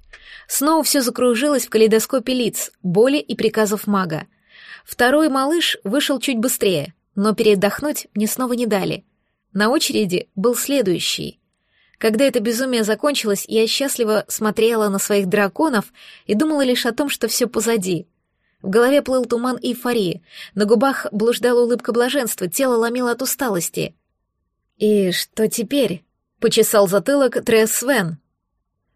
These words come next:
«Уверены, что все папаши в сборе?» — вытирая руки, ехидно уточнил маг, чем заслужил тяжёлый взгляд Эриана.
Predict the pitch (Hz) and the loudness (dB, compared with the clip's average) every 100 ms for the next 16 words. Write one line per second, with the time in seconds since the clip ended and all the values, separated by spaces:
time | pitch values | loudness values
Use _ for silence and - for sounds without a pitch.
0 | _ 214 214 208 320 381 247 175 - 196 | _ 2 6 6 6 4 0 -2 -4 -6
1 | - 214 208 202 370 214 180 175 170 - | 0 2 2 2 0 2 0 0 0 0
2 | 196 214 247 233 156 - _ _ _ _ | -2 -2 0 0 0 -6 _ _ _ _
3 | 190 202 220 202 202 320 320 294 208 208 | 0 2 4 4 4 2 0 -4 -2 -2
4 | 214 302 254 226 214 - 233 254 240 196 | -2 -2 -2 -2 0 -2 -2 0 0 0
5 | 175 - _ _ - 247 214 196 226 247 | -4 -14 _ _ -4 0 0 0 0 2
6 | 370 339 240 254 269 214 180 226 220 - | 2 2 0 0 0 0 0 0 0 -2
7 | 240 233 226 170 156 151 | -2 0 0 0 -4 -8